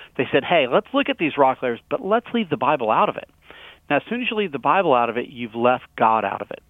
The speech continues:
which means God is no longer seen as the absolute authority on the subject of rock layers. So what they did is they started looking at these rock layers, leaving the Bible out of it, leaving a global flood out of it,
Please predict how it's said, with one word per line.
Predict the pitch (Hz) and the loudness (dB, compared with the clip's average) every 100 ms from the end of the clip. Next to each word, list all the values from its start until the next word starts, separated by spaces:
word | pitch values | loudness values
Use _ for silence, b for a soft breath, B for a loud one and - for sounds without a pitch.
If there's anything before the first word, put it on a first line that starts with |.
| b b | b b
which | 123 - | -10 -6
means | 131 - - | -6 -6 2
God | 131 135 120 | 2 2 -2
is | 104 | -10
no | 117 117 127 | -6 -2 0
longer | 135 151 175 160 - | 0 -2 -4 -10 -10
seen | 175 | -8
as | 131 123 | -6 0
the | |
absolute | 120 123 - 120 | 0 0 -6 -8
authority | - 139 147 110 | -4 -2 0 -2
on | 113 | -4
the | 120 - | -8 -6
subject | 101 101 98 113 | -4 -4 -6 -2
of | |
rock | 127 143 - | 0 0 0
layers. | 107 85 - - _ B B B B - | -2 -2 -8 -18 _ B B B B -2
So | 175 | 0
what | 185 | 2
they | 160 | -2
did | 147 208 | -2 -4
is | 170 | -2
they | 147 120 | -4 0
started | 156 143 | 0 0
looking | 165 165 | -2 -4
at | 139 | -6
these | 131 147 | -4 0
rock | 175 - | -2 0
layers, | 123 120 120 - | 0 2 0 0
leaving | 120 147 196 | -2 0 -2
the | |
Bible | 180 175 196 180 | 0 2 4 2
out | 127 | 2
of | 117 | 0
it, | 127 | -4
leaving | 120 127 151 165 | -2 -2 -2 -6
a | |
global | 135 156 170 180 | 0 0 0 -2
flood | 175 151 123 | 0 2 2
out | 117 | 0
of | 110 | -2
it, | 110 | -6